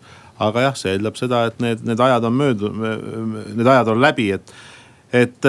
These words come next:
teie näide tuli, ma saan aru, nooruspõlvest, kui kellelgi on juhtunud mingisugune vale tegu. Mina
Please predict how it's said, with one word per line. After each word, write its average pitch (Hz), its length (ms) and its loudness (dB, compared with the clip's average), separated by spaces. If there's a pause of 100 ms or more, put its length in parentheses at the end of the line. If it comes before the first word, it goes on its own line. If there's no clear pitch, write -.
(100)
teie 139 180 6
näide 147 320 4
tuli, 120 220 2 (340)
ma 113 80 -4
saan 120 140 0
aru, 120 160 2
nooruspõlvest, 117 720 2
kui 113 140 -2
kellelgi 110 340 2
on 107 300 0 (240)
juhtunud 110 560 0
mingisugune 104 580 -2
vale 123 240 6
tegu. 123 380 0 (1040)
Mina 127 240 4